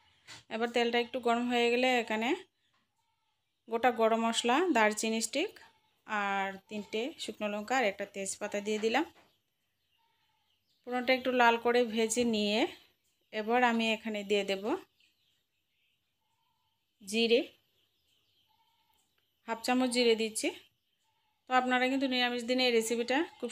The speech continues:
সুন্দর করে রান্না করে খেতে পারবেন, ভাত দিয়েও কিন্তু খেতে পারবেন। আমি খিচুড়ির সাথে খাওয়ার জন্য করছি। তো ফোড়নটা লাল লাল করে ভেজে নিয়ে,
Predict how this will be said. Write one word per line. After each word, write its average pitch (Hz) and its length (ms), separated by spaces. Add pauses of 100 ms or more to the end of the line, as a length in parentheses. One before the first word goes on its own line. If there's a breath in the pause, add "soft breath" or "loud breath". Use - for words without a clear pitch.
সুন্দর 247 280
করে 240 140
রান্না 220 280
করে 226 200
খেতে 220 220
পারবেন, 226 260
ভাত 214 200
দিয়েও 240 200
কিন্তু 254 240
খেতে 240 200
পারবেন। 233 360
আমি 220 160
খিচুড়ির 233 340
সাথে 226 200
খাওয়ার 220 260
জন্য 220 120 (100)
করছি। 214 240 (1900)
তো - 180
ফোড়নটা 262 380
লাল 247 140
লাল 247 140 (100)
করে 247 160 (140)
ভেজে 233 280 (100)
নিয়ে, 214 200